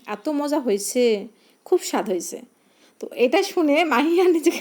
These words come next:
কন্ট্রোল করতে পারলো না, ও একদম চে-, টেস্ট করতে চলে এসেছে। ও টেস্ট করতেছে, ও বলতেছে, "আম্মু অনেক সুন্দর হয়েছে, আলহামদুলিল্লাহ।" আর নিজের পরিবারের লোকেরা যখন এভাবে বলে, আর তো কিছু বলার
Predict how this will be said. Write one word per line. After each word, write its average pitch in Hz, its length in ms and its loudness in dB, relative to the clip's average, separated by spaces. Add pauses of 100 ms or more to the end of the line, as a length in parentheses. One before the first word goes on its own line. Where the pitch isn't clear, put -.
(120)
কন্ট্রোল 277 280 2
করতে 277 240 -2
পারলো 247 260 0
না, 233 200 -4
ও 226 160 -2
একদম 214 300 -2
চে-, 214 260 -6
টেস্ট 247 220 -4
করতে 254 180 -4
চলে 220 280 0
এসেছে। 240 360 -4 (360)
ও 240 140 2
টেস্ট 247 280 -4
করতেছে, 240 480 -4
ও 240 220 0
বলতেছে, 226 340 -2
"আম্মু 214 320 0
অনেক 226 360 -2
সুন্দর 233 240 -2
হয়েছে, 208 180 -2
আলহামদুলিল্লাহ।" 180 680 -8 (640)
আর 320 200 -4
নিজের 311 280 0
পরিবারের 262 420 2
লোকেরা 247 280 0
যখন 254 200 0
এভাবে 220 300 -2
বলে, 190 640 -2 (360)
আর 233 160 -8
তো 277 80 -4
কিছু 269 200 -2
বলার 202 220 2